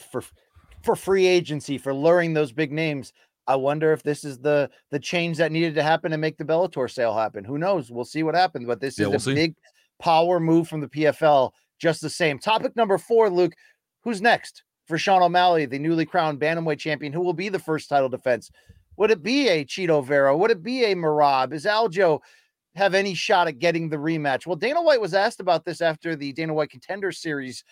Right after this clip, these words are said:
Speaker 1: on Tuesday night, and he wasn't so pro Merab getting the next shot. Let's listen in on Dana's critical take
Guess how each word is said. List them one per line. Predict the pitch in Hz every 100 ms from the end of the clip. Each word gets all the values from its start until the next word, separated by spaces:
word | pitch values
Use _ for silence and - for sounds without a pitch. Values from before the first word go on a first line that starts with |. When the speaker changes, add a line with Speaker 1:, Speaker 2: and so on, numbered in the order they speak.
| _ _
Speaker 1:
on | 156 156
Tuesday | - 180 156 156 151
night, | 147 151 175 - _ _ _ _ _
and | 185
he | 240
wasn't | 202 285 302 339
so | - - 269 269
pro | - - 269 254
Merab | 247 226 220 220 285 320 175 120 131 _
getting | 175 165 156
the | 147
next | 147 147 135 -
shot. | - 151 131 123
Let's | 220 233
listen | 269 262 233
in | 254
on | 247 185
Dana's | 175 190 175 147 - _ _ -
critical | 269 254 247 214
take | - 226 190 -